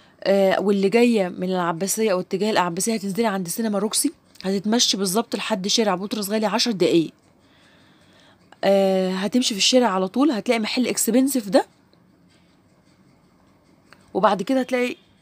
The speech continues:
المحل بيبو في وشك. وشايفين انتوا الشارع ده اصلًا اسمه شارع رمسيس، تقاطع شارع رمسيس مع بطرس غالي، بس هو، هو اصلًا على بطرس غالي. اهو المحل اهو زي ما انتوا شايفين، كان بيه جاتو نيم كان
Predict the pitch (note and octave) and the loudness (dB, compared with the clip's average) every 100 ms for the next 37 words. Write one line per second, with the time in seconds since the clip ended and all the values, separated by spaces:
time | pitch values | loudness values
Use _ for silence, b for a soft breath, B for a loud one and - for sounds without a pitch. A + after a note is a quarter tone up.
0 | - - F#3+ F3+ F3+ C4+ A#3+ B3 A#3+ - | -14 -8 -6 -4 0 2 2 2 0 2
1 | F#3+ - - - - - _ _ _ _ | 2 2 -2 -6 -20 -20 _ _ _ _
2 | - - - - _ _ _ _ - F#3+ | -20 -20 -20 -20 _ _ _ _ -8 0
3 | G#3+ G#3+ B3+ C4 - D#4 B3+ B3+ A3 D4 | 2 2 2 0 0 0 0 0 2 0
4 | - C4 B3 A#3 B3+ G#3+ F3+ - E3+ - | 0 -6 -8 -6 -4 -2 -2 -4 -6 -6
5 | F#3 B3 A#3+ - A#3+ A#3 G3+ B3+ A#3+ G3+ | -4 -4 -4 -4 -2 -2 -4 -6 -6 -6
6 | G3+ A3 F#3+ F3 D#3 - B B B F#3+ | -6 -6 -4 -4 -4 -6 B B B -4
7 | A#3+ C4+ B3+ A#3 C4 - - B3+ F#3+ F#3+ | 4 4 6 4 2 2 0 0 0 -2
8 | A#3 F#3+ F3+ E3 D#3+ F3 G3 F#3+ - A3+ | -4 -6 -4 -4 -4 -6 -4 -4 -4 -4
9 | G3 A#3 - b b b b b b b | -2 -2 -4 b b b b b b b
10 | b b b b F3+ F#3 G3 G#3 G#3 F#3 | b b b b -2 0 2 2 0 0
11 | A3+ A#3+ G#3+ F#3+ F#3+ G#3+ A3 G#3 G#3 G#3+ | -4 -6 -4 -6 -4 -4 -4 -4 -4 -6
12 | G#3+ A3+ A#3+ | -6 -4 -4